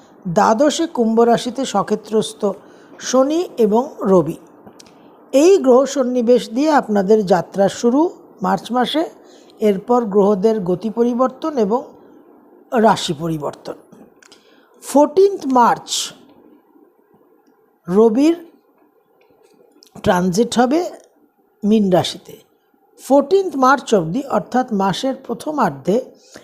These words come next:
রবি শনি যুক্ত হয়ে আপনাদের দ্বাদশে অবস্থান করবে। তো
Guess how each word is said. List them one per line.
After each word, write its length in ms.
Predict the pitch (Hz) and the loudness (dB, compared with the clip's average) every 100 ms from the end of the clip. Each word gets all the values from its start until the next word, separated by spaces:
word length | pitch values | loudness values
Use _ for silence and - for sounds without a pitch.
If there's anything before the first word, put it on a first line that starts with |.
| _ _ _ _ _ _ _ _ _ _ _ _ _ _ | _ _ _ _ _ _ _ _ _ _ _ _ _ _
রবি 640 | 214 233 240 269 339 359 - _ _ _ _ _ _ - | 4 4 4 2 0 0 -10 _ _ _ _ _ _ -12
শনি 500 | - - 262 311 349 | -8 0 0 0 0
যুক্ত 360 | 269 262 - | -2 -4 -2
হয়ে 240 | 226 226 285 | 0 2 0
আপনাদের 480 | 214 208 202 247 196 | 0 -2 -4 -2 0
দ্বাদশে 420 | 180 165 180 262 | 0 2 -2 -2
অবস্থান 500 | 190 151 - 160 139 | -2 -4 -10 -12 -10
করবে। 380 | - - 135 139 _ _ _ _ _ _ _ _ _ - _ _ | -12 -12 -14 -20 _ _ _ _ _ _ _ _ _ -20 _ _
তো 80 | - | -16